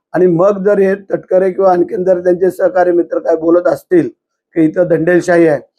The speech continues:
दंडेलशाही आम्ही कशाला करू? आमचा मतदारसंघ आहे, आम्ही आमच्या मतदारसंघातल्या लोकांची भानगडी करणार का? पण तुम्ही जे काय पाठवलेले गुंड प्रवृत्तीची लोकं होती, त्यांना जशाच तसा धडा शिकवण्याचं काम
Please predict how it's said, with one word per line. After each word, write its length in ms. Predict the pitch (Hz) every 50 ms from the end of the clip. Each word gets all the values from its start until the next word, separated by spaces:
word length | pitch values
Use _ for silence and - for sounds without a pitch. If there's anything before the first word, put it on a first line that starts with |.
| _ _ _ _ _
दंडेलशाही 480 | 156 160 170 185 202 208 - 226 247 -
आम्ही 220 | 214 190 202 226
कशाला 320 | 240 233 190 233 226 214
करू? 200 | 208 214 220 196
आमचा 340 | 196 185 180 185 170 - 247
मतदारसंघ 580 | 240 226 226 226 214 214 202 160 165 180 180 175
आहे, 100 | 175 175
आम्ही 320 | 170 - - - 180 208
आमच्या 300 | 214 208 208 196 - 208
मतदारसंघातल्या 720 | 202 190 180 - 196 185 156 180 175 180 185 180 180 190 185
लोकांची 380 | 185 175 175 - 175 160 170
भानगडी 400 | 180 170 165 170 160 - 170 185
करणार 320 | 170 175 156 160 170 160 156
का? 240 | - 147 143 143 143 _ _ _ _ _ _ _ _ _
पण 100 | 185 185
तुम्ही 360 | 185 - - 170 175 214 240
जे 120 | 233 247 240
काय 120 | 247 247
पाठवलेले 600 | 240 240 208 202 185 220 214 214 214 220 214 214
गुंड 240 | 202 185 190 196 196
प्रवृत्तीची 600 | 202 190 196 196 196 190 190 180 185 _ - 190
लोकं 240 | 180 165 165 165 180
होती, 260 | 175 165 160 165 156 151 _ _ _ _ _ _ _
त्यांना 160 | 185 196 208
जशाच 480 | 202 160 185 170 180 185 214 220 - -
तसा 200 | 208 196 214 208
धडा 380 | 185 175 165 185 202 202 - - -
शिकवण्याचं 480 | - 175 - 185 190 196 190 185 196
काम 360 | 190 190 - 190 196 185 147